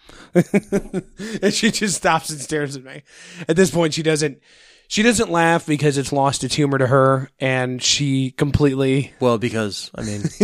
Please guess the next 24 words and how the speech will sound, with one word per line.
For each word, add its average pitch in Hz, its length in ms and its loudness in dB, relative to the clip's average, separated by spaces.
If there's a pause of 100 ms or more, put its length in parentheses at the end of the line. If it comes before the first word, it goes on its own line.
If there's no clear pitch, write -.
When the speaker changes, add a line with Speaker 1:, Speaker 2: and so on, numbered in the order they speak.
(420)
Speaker 1:
<laughs> 160 60 0
Speaker 2:
women 135 220 4
aren't 117 180 2
funny. 120 460 -4
It's, 107 180 -10
this 151 180 0
is 147 120 -2
known. 135 420 0
Speaker 1:
It's 175 200 2
true. 151 460 2
Um, 147 460 2
have 170 100 4
you 214 80 8
heard 269 120 6
Adam 226 200 2
Carolla's 202 280 2
theory 214 200 4
about 202 200 0
that, 214 120 -2
by 208 100 2
the 202 80 -2
way? 214 140 -2
Speaker 2:
Uh, 147 340 4
n-, 156 220 -6